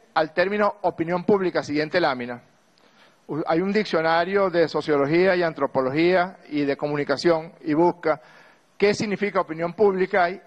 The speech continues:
cincuenta definiciones de opinión pública que van desde la formación de ideas y conceptos que son compartidos por todos hasta lo que está referido en una encuesta. Por cierto,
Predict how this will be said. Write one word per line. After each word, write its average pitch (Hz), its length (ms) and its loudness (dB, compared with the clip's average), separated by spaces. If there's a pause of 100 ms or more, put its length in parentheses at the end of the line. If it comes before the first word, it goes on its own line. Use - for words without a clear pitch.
cincuenta 240 880 -4
definiciones 160 560 -6
de 175 80 -2
opinión 135 300 -10
pública 127 420 -8
que 151 160 0
van 165 320 0 (380)
desde 156 680 0
la 143 680 2
formación 180 1000 -2
de 160 140 0
ideas 170 340 0
y 160 40 -6
conceptos 156 540 -4
que 147 100 -10
son 160 160 -4
compartidos 208 500 -2
por 202 180 -2
todos 262 360 2 (540)
hasta 180 840 0
lo 175 180 0
que 170 80 -4
está 160 220 0
referido 175 760 -2
en 170 180 -2
una 160 380 -2
encuesta. 143 680 -4 (280)
Por 156 200 0
cierto, 202 500 -2